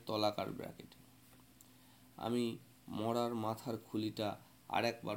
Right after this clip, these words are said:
পরখ করবার জন্য তুলে নিলাম, কিন্তু দৈব গতিকে হঠাৎ সেখানা ফসকে মার্বেল বাঁধানো মেঝের উপর সশব্দে পড়ে গেল। তাড়াতাড়ি সেটা উঠিয়ে নিয়ে তার উপরে একবার চোখ বুলিয়ে আমি বলে উঠলুম, "ওই যা, খুলিটার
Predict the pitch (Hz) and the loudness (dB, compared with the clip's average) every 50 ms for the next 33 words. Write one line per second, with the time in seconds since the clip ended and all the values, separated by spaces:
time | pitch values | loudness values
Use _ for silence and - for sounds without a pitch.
0 | 107 - 101 107 113 110 113 - - 104 101 101 98 95 98 98 98 107 120 127 | -2 -2 0 2 2 0 0 -2 -2 0 0 2 0 0 -2 -4 -4 -4 -4 -4
1 | 127 - 104 101 95 92 92 101 - - - - - - - - - - - - | -4 -6 -6 -6 -6 -6 -6 -6 -8 -8 -10 -12 -16 -18 -20 -20 -20 -20 -20 -10
2 | - - 110 113 113 113 101 - - - - - - - - - - 104 113 120 | -4 -4 -2 0 0 0 0 -2 -4 -10 -18 -20 -20 -20 -14 -10 -10 -2 4 6
3 | 123 139 143 147 151 156 156 139 127 127 127 - 180 165 147 110 104 - 113 127 | 6 6 6 6 4 2 4 4 4 2 2 0 0 0 0 0 2 0 0 2
4 | 156 160 156 151 - - - - 131 127 139 131 123 110 - - 139 135 - - | 4 4 2 2 0 -2 -4 -2 -2 -2 -2 -2 -2 -2 -2 0 0 0 0 -2
5 | - - 120 107 - - - - - - - - - 101 110 120 127 127 135 135 | -2 -4 -4 -4 -4 -6 -14 -20 -20 -20 -10 -4 2 4 6 6 6 6 6 4
6 | 131 123 110 117 113 117 120 117 110 107 107 107 110 113 113 131 131 131 127 127 | 4 4 4 2 0 -2 -2 -2 -2 0 0 2 2 2 2 2 2 0 0 0
7 | 135 147 165 170 - - - 120 - - 135 - 113 104 - - - 90 98 - | 0 -2 -2 -2 -2 -4 -6 -2 0 0 0 0 0 -2 -2 -2 -2 -2 -2 -2
8 | - - - - - - - - - - - - - - - - - - - - | -6 -8 -10 -12 -16 -20 -20 -20 -20 -20 -20 -20 -20 -20 -20 -20 -4 2 4 6
9 | 127 156 165 175 180 165 151 - 151 135 135 127 120 120 - - - 147 143 147 | 6 6 6 4 4 2 2 0 0 0 2 2 2 2 0 0 -2 0 0 0
10 | 156 180 202 196 - - 127 107 110 107 113 113 - 123 127 139 131 127 - - | 0 0 0 0 2 4 4 4 4 4 0 -2 -2 -2 -2 0 -2 -2 -2 -2
11 | 107 104 - - - 143 139 139 - - 135 135 139 143 147 156 190 208 - - | -4 -4 -4 -4 -4 -4 -2 -4 -4 -4 -2 -2 -2 0 0 0 0 -2 -4 -8
12 | - - - - - - 113 110 110 104 107 107 110 113 123 123 127 131 - 120 | -18 -20 -20 -12 -8 -4 -2 -2 0 2 2 4 4 4 4 2 0 -2 -4 -4
13 | 113 110 117 127 127 127 - - - - - - - - - - - - - - | -2 0 0 0 -2 -2 -6 -8 -8 -8 -10 -12 -14 -18 -20 -20 -20 -20 -20 -20
14 | - - - - - - - - 123 139 143 160 - 175 151 127 | -20 -20 -20 -20 -20 -10 -4 -2 -2 -2 -2 0 2 2 2 2